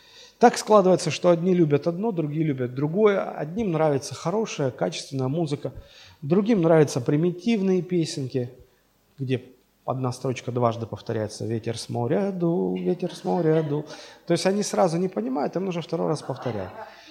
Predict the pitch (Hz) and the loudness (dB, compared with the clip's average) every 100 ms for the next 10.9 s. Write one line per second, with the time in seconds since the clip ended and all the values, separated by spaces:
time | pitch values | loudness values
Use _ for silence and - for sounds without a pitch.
0 | - - 247 269 254 185 143 127 131 131 | -16 -4 0 4 8 8 8 0 -2 0
1 | 127 127 180 170 170 196 139 123 120 131 | 0 2 2 2 4 2 2 0 0 0
2 | 113 - - _ _ _ _ 117 113 117 | 0 -4 -20 _ _ _ _ -12 -6 -4
3 | 107 92 90 90 - _ - - - - | -4 -6 -8 -14 -16 _ -20 -20 -20 -20
4 | - - - - 123 131 120 117 147 214 | -20 -20 -20 -6 2 4 4 2 2 4
5 | 233 220 262 240 233 185 202 196 165 139 | 4 4 4 4 2 2 4 6 4 2
6 | 208 208 175 143 139 - 175 165 156 208 | 2 2 0 -4 -10 -16 -4 2 4 6
7 | 170 160 156 156 - 190 165 156 139 127 | 4 2 0 0 0 0 2 2 2 2
8 | 135 117 110 117 160 170 - - - - | 0 -2 -4 0 2 0 -4 -18 -20 -20
9 | - 131 123 117 113 120 120 110 - - | -4 2 4 2 0 -4 -4 -8 -16 -8
10 | 135 170 165 139 175 233 165 - 113 | 0 2 4 4 2 -2 -2 -2 -6